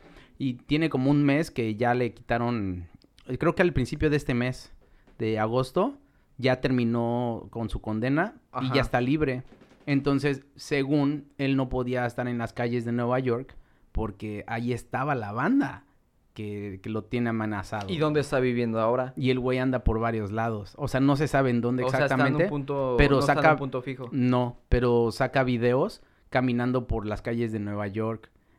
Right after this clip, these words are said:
Speaker 1: La gente se la avienta, güey, se la avienta así de, "six nine, six nine, son tu fan", ¿no? Foto, foto, y ahí güey,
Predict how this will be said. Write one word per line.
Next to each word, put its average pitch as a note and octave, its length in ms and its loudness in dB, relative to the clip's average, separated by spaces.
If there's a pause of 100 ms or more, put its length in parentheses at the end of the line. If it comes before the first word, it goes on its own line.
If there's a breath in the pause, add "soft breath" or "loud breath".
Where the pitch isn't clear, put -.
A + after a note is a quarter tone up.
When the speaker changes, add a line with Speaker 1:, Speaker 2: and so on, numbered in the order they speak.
Speaker 1:
La A2+ 200 -6
gente B2 400 -4
se C3+ 100 -8
la A2 140 -4
avienta, A2+ 760 -6
güey, - 240 -20
se - 140 -8
la G#2+ 160 -4
avienta A2+ 400 -6
así A2 160 -10
de, C3+ 120 -4
"six - 280 -12
nine, G#3+ 360 -8
six - 220 -14
nine, F#3+ 280 -6
son G3 160 -6
tu F#3+ 160 -4
fan", E3 360 -4
¿no? E3+ 180 -8 (260 soft breath)
Foto, G3+ 460 0
foto, G3+ 420 -2
y A#2+ 100 -4
ahí C3 300 -6 (320)
güey, E3+ 260 -4